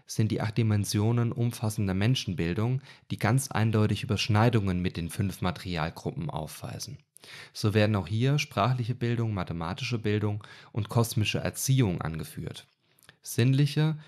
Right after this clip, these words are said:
und lebenspraktische Bildung findet man jedoch nicht. Stattdessen wird die umfassende Menschenbildung bei Montessori durch Friedenserziehung, religiöse Erziehung, stille Erziehung, sittliche und soziale Erziehung und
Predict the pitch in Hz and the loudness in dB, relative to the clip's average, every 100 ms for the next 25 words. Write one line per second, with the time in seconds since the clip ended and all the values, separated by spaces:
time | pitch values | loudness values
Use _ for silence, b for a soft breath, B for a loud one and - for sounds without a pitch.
0 | B - 95 90 - 95 110 131 - 113 | B -6 -2 -2 -2 0 0 0 -2 -6
1 | - 104 - - 98 120 135 139 120 117 | -4 -8 -4 0 2 4 2 2 2 0
2 | - 110 107 104 101 101 92 - - b | 0 0 0 0 0 0 -2 -8 -18 b
3 | b b - - 98 101 131 147 117 - | b b -10 -6 0 2 2 2 2 0
4 | 110 117 - 107 - 95 87 90 110 - | -2 -2 0 -2 0 -2 0 0 0 0
5 | 123 123 123 123 107 95 92 82 85 104 | 2 2 2 0 0 0 -2 -2 -4 -2
6 | 110 123 117 95 - B B - - 113 | 0 2 2 0 -2 B B -18 -2 2
7 | 120 123 98 - 139 139 143 147 151 B | 2 2 0 -2 2 4 4 2 -2 B
8 | - 85 82 101 113 120 117 104 - 113 | -6 -4 -2 2 2 2 0 0 -2 0
9 | 117 117 117 B B B - - 107 107 | 0 0 -2 B B B -10 -2 2 2
10 | 107 101 - 104 104 104 104 107 B - | 2 0 -2 0 2 2 0 -4 B -2
11 | 120 117 120 120 113 107 95 90 - - | 0 2 0 2 0 0 -4 -6 -4 0
12 | 95 110 - - - 107 107 107 101 95 | 2 0 -2 -6 -4 0 0 0 -4 -4